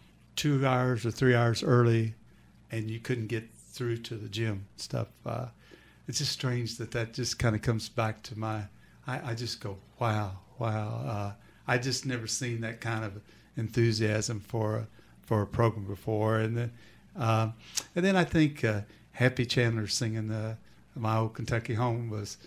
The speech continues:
uh, I think that was the first year and stuff. That was kinda, kinda special. Uh, you know, it's funny, you don't really remember the,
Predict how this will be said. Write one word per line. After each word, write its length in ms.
uh, 420
I 40
think 180
that 140
was 100
the 80
first 400
year 180
and 100
stuff. 340
That 180
was 260
kinda, 300
kinda 200
special. 460
Uh, 300
you 60
know, 40
it's 120
funny, 260
you 140
don't 320
really 300
remember 480
the, 340